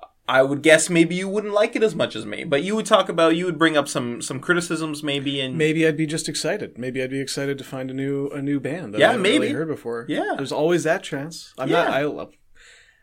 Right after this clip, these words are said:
Speaker 2: we, we, you've shown me a lot of good music that I, I now like. The Mountain Goats.
Speaker 1: Ooh, that's right. And I'd say probably you're a bigger fan of them than me at this point.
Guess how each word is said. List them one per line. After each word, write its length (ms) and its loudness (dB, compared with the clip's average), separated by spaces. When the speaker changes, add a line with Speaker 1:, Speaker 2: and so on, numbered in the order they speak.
Speaker 2:
we, 220 2
we, 140 4
you've 280 0
shown 220 0
me 60 2
a 80 4
lot 160 4
of 80 -4
good 160 -2
music 320 -10
that 100 -4
I, 280 -4
I 20 -10
now 180 -8
like. 220 -10
The 80 -8
Mountain 260 -4
Goats. 520 -4
Speaker 1:
Ooh, 880 -2
that's 240 -4
right. 280 -2
And 160 4
I'd 180 0
say 140 2
probably 360 2
you're 200 -6
a 40 -12
bigger 300 0
fan 240 -2
of 80 -2
them 360 -8
than 260 -4
me 200 -2
at 120 -10
this 140 -8
point. 300 -12